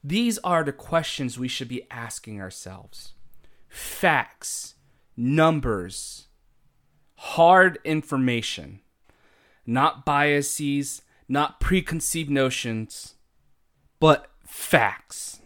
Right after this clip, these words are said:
And another thing is, guys, age does not equal expertise.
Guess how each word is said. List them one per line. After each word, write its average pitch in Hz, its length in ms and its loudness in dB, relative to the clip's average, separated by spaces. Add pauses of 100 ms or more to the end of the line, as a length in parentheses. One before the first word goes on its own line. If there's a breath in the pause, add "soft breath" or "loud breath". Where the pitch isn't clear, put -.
(580)
And 139 160 2
another 175 300 6
thing 151 240 -2
is, 127 160 0
guys, 110 500 -2 (380)
age 208 680 0 (520)
does 139 240 4
not 160 520 2 (400)
equal 123 560 -2 (380)
expertise. 131 920 -6